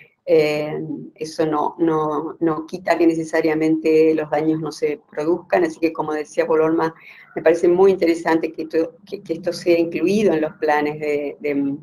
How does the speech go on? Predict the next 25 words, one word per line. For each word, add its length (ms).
de 80
manejo. 540
O 80
sea, 340
el 160
comité 680
previene, 640
pero 160
además 640
controla 580
la 100
mitigación. 960
Eh, 540
me 160
parece 400
que 100
justamente 1040
todo 160
lo 120
que 100
hemos 180
visto 400
ya 280
en 100
otras 500